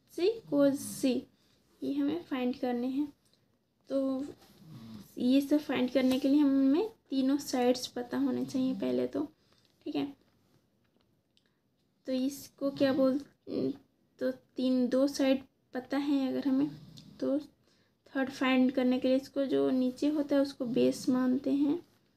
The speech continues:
इसको जो नाइंटी एंगल, नाइंटी डिग्री का एंगल बनाता है उसको परपेंडिकुलर, जो ये तिरछी लाइन होती है उसको hypotenuse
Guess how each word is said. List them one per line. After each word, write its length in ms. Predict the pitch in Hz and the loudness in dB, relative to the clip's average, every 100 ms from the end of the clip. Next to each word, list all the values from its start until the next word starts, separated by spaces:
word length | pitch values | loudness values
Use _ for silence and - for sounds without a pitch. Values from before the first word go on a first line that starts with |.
| _ _ _ - _ _ _ _ 277 | _ _ _ -20 _ _ _ _ -16
इसको 460 | - - 285 277 | -14 -6 0 0
जो 680 | 254 269 269 269 269 269 - | 0 -2 0 2 0 -2 -4
नाइंटी 440 | 269 262 262 254 294 | -6 -4 -4 0 2
एंगल, 640 | 277 277 277 277 277 285 269 | 4 4 2 2 -2 -4 0
नाइंटी 460 | 269 262 254 262 | 2 2 2 2
डिग्री 280 | 285 277 277 | 2 2 2
का 140 | 277 254 | 2 2
एंगल 280 | 254 262 269 | 2 2 2
बनाता 460 | 247 254 262 269 | 0 0 -2 -6
है 120 | 277 262 | -4 -4
उसको 260 | 262 - 254 | -6 -8 -8
परपेंडिकुलर, 1000 | 240 240 - 247 240 262 269 254 269 | -6 -6 -2 -2 -2 -4 -2 0 0
जो 180 | 269 269 349 - - - - | 0 0 -2 -8 -20 -18 -14
ये 40 | - | 0
तिरछी 460 | - 277 - 339 | 2 2 0 0
लाइन 220 | 294 269 277 | 4 6 4
होती 240 | 247 254 | 2 0
है 60 | 254 | 0
उसको 320 | 269 - 359 | -2 -4 -4
hypotenuse 840 | 339 262 - - - 123 123 - | 0 -2 -2 -6 -2 0 0 -2